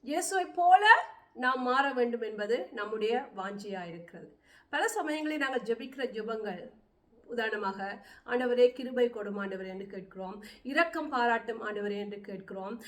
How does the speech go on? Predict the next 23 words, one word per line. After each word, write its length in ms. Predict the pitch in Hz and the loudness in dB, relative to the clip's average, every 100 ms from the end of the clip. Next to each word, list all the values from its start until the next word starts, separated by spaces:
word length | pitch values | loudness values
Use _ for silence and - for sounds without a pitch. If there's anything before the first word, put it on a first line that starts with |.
| - | -10
அப்போ 260 | 269 311 | -4 0
உம்முடைய 180 | 302 294 | 0 0
மகிமையை 640 | 269 269 339 339 349 381 415 - - _ | 0 0 0 0 0 2 0 -6 -20 _
நாங்கள் 260 | 240 247 | 0 2
பார்க்க 340 | 254 254 254 269 | 2 0 0 -2
வேண்டும் 280 | 233 226 220 | -2 -2 -6
என்று 180 | 220 | -8
கேட்கிறோம். 560 | 214 208 190 190 185 - - - | -8 -10 -10 -12 -14 -14 -20 -6
பல 180 | 294 349 | 0 0
சமயங்களில் 460 | 440 370 392 381 381 | 2 0 0 0 2
நாங்கள் 320 | 339 302 285 | 0 0 -4
கேட்கிறோம், 920 | - 339 - 320 233 185 214 - - _ | -2 -2 -2 -4 -2 -4 -8 -12 -18 _
ஆனால் 220 | - 254 | -4 0
அதனுடைய 360 | 254 269 262 247 | 2 2 2 0
அர்த்தம் 440 | 262 - - 381 480 - | 0 -2 0 0 0 -4
நமக்கு 560 | 240 247 247 277 285 - | -2 -2 -2 -6 -8 -4
புரிவதில்லை. 500 | 226 208 190 180 196 | -4 -4 -8 -8 -6
மகிமை 340 | 240 330 370 | -6 -4 -2
என்றால் 320 | 339 294 269 240 | -2 -2 0 0
என்ன? 340 | 214 202 175 - - - | -2 -6 -10 -14 -20 -4
கிருபை 380 | 339 381 403 | -2 0 0
என்றால் 360 | 339 294 262 240 | -2 0 2 0
என்ன? 360 | 214 208 190 | -2 -4 -6